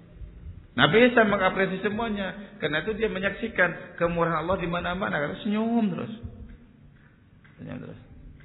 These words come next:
Kata Nabi Yahya kepada Nabi Isa, "Saudaraku," katanya kan, "kau itu kok kemana-mana, di mana-mana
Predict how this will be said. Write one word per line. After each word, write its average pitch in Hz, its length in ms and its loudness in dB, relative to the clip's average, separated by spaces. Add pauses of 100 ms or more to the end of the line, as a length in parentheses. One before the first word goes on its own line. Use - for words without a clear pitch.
(1000)
Kata 123 360 6 (920)
Nabi 120 320 0
Yahya 175 320 4
kepada 117 320 4
Nabi 104 320 2
Isa, 98 480 -4
"Saudaraku," 101 800 -2
katanya 80 320 -8
kan, 64 60 -12 (1600)
"kau 156 160 0
itu 170 320 -4
kok - 240 -4
kemana-mana, 165 880 -4
di 160 80 -2
mana-mana 165 560 -2